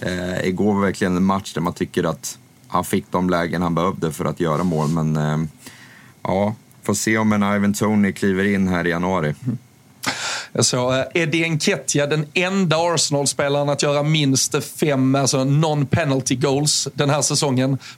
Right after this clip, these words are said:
Speaker 2: Bukayo Saka gjort ett mål sedan den första oktober. Jag skrev det här till Fabian igår. Fabian blev jätteförbannad på mig för att jag försökte jämföra Saka och Salah. Men Salah har alltså gjort nio mål, ligamål, under samma period. Och han brukar ändå kritiseras lite för att han inte är så,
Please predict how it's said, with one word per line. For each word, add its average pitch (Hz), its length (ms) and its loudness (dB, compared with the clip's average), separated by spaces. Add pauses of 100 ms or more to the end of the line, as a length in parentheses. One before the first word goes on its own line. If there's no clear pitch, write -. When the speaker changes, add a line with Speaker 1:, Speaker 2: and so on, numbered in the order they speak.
(140)
Speaker 2:
Bukayo 160 380 2
Saka 147 440 0
gjort 143 180 0 (120)
ett - 340 0
mål 151 380 2
sedan 147 200 2
den 143 140 2
första 151 460 0
oktober. 135 680 0 (420)
Jag 190 220 2
skrev 190 200 0
det 160 60 2
här 156 100 0
till 151 140 0
Fabian 143 420 2
igår. 139 140 2
Fabian 151 280 0
blev 156 120 2
jätteförbannad 139 640 0
på 143 40 -2
mig 156 140 2
för 147 80 -2
att 127 80 0
jag 143 80 0
försökte 139 280 0
jämföra 139 380 2
Saka 139 340 0
och 131 100 2
Salah. 143 340 0
Men 156 100 0
Salah 165 280 0
har 160 60 2
alltså 165 180 2
gjort 165 240 0
nio 170 300 2
mål, 151 260 0 (260)
ligamål, 139 540 2 (120)
under 143 200 4
samma 135 300 0
period. 156 440 2
Och 143 60 2
han 151 120 0
brukar 151 200 0
ändå 139 120 2
kritiseras 131 600 0
lite 143 180 -2
för 139 100 -2
att - 80 -4
han 143 80 0
inte 135 180 0
är 135 40 0
så, 135 300 0